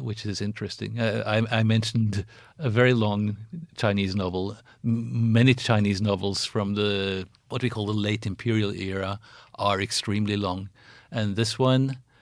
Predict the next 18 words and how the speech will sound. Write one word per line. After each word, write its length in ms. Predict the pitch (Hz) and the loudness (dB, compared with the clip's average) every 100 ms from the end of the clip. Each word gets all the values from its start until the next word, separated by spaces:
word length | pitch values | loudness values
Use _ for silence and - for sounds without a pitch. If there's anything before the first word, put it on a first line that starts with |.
| _ - | _ -6
uh, 280 | 113 107 | -2 0
which 240 | 107 107 117 | -2 -2 0
I 100 | 104 | 0
have 120 | 104 | 0
devoted 380 | 104 104 104 113 | -2 -2 0 -2
some 180 | - 101 | -2 -4
time 300 | - 98 107 | -2 -2 -2
to, 120 | - | 0
is, 400 | 117 110 104 - 120 - | 0 2 -2 -6 -12 -12
uh, 420 | 135 113 101 98 95 | -4 -2 -2 -4 -4
the 140 | 107 | -4
best 340 | 95 117 - - | 0 0 -2 -2
English 320 | 110 110 110 | 0 0 -2
translation 580 | - 107 107 107 101 117 | -2 -2 0 0 0 -2
of 80 | 104 | -2
it 120 | 110 | -4
is 100 | 104 | -6
called 360 | - 104 104 | -4 -4 -4